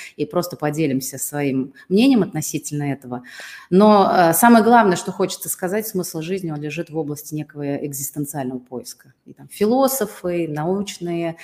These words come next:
какие-то люди, эм, психологи, наверное, веками задавали себе эти вопросы и не могли дать однозначного ответа на этот вопрос. Но, тем не менее, мы попробуем сегодня порассуждать на эту тему. Давайте начнем с того, что я спрошу каждого из вас.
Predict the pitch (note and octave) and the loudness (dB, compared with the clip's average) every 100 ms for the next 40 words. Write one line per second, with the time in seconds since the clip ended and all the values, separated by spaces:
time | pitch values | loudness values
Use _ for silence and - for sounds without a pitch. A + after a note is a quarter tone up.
0 | - - - D#3+ D#3+ D#3+ D#3+ F#3+ E3 E3 | -20 -16 -14 -10 -4 0 2 0 0 0
1 | E3 D3+ C#3+ - D3 C#3+ C#3+ C3+ C#3 C#3 | 2 0 -2 -2 -2 -2 -2 -2 -4 -4
2 | C3+ A3+ - B3 - B3 A3+ F#3 E3+ F3+ | -6 -6 -2 0 4 6 6 4 0 2
3 | F3 F3 D#3 G3 G3 E3 C#3 B2+ C#3+ D#3+ | 2 4 2 4 4 4 4 0 0 0
4 | D#3 C3 - C#3 C#3+ C#3 D#3 D#3 D3 C#3 | 0 -2 -4 -6 -6 -6 -8 -4 -4 -4
5 | - B2 - C#3+ C#3 C#3 - - - - | -6 -8 -6 -8 -8 -10 -18 -20 -16 2
6 | F3 G3+ G3+ G3 F3 E3 D#3+ E3 D#3+ E3 | 8 8 8 8 6 4 2 0 2 0
7 | D#3 - D#3 D#3 D#3 C#4+ D#4+ G#3 D#3+ - | -2 -6 -4 -4 -4 -6 -4 -4 -4 -6
8 | D3+ - C#3 - D#3+ G#3+ A#3 D4 A#3 E3+ | -8 -8 -14 -10 -6 -2 0 2 2 2
9 | F3 D3+ - F3 E3+ C#3+ C3 - D#3+ C#3+ | 0 -4 -4 -4 -4 -6 -8 -10 -10 -10
10 | B2+ D3+ D3+ E3+ D3 B2+ A2+ B2+ A#2+ _ | -8 -6 -6 -8 -8 -10 -12 -14 -16 _
11 | - B2+ _ - - - - G#3+ B3 G3 | -20 -20 _ -20 -16 -10 2 4 4 4
12 | F#3+ F#3+ F#3+ F#3+ D#3 B2 B2 - D#3 F3+ | 4 2 0 0 -2 -6 -8 -4 -2 -4
13 | F3 - D3+ C#3+ C3 - C#3+ D3+ - - | -6 -8 -6 -4 -4 -6 -6 -4 -4 -8
14 | C#3 D3+ - C#3+ C3+ C3+ C#3 C#3 C3 A#2+ | -12 -10 -6 -4 -4 -6 -8 -6 -8 -8